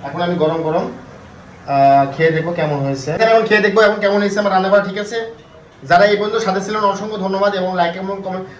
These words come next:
আচ্ছা, like একটা কমেন্ট করে সাথে থাকবেন। গাইস, রেডিমেড করে রান্না করা অনেক মজা, আপনারা এভাবে রান্না করে দেখবেন,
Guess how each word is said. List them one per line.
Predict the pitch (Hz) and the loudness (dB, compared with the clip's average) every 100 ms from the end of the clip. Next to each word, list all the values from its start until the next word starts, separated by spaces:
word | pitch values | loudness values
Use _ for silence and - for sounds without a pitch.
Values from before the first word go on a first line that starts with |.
| - | -12
আচ্ছা, | 156 | -2
like | 180 180 | 2 2
একটা | 208 208 | 2 -2
কমেন্ট | 190 196 196 | -2 -4 -4
করে | 196 | -6
সাথে | 175 180 | -6 -4
থাকবেন। | 180 202 247 - - - - - - - - - - - - - - - 165 - - - - - - - - - - - - - - - - - - - - - - - - 156 | -4 -6 -10 -16 -20 -20 -20 -20 -20 -20 -20 -20 -20 -20 -20 -20 -20 -20 -18 -20 -20 -20 -20 -20 -20 -20 -20 -20 -20 -20 -20 -20 -20 -20 -20 -20 -20 -20 -20 -20 -20 -20 -12 2
গাইস, | 202 208 190 - - - - - - - - - - - - | 4 4 0 -8 -14 -14 -14 -14 -18 -20 -20 -20 -20 -20 -8
রেডিমেড | 170 180 220 - | 0 2 4 4
করে | 240 | 4
রান্না | 220 202 | 4 2
করা | 208 220 | 2 2
অনেক | 202 220 202 | 4 2 0
মজা, | 190 185 196 - - - - - | 0 0 0 -4 -16 -20 -20 -8
আপনারা | 156 160 196 | -6 -2 0
এভাবে | 202 190 196 | 2 2 4
রান্না | 175 185 | 4 2
করে | 202 | 0
দেখবেন, | 175 156 190 | -2 -2 -4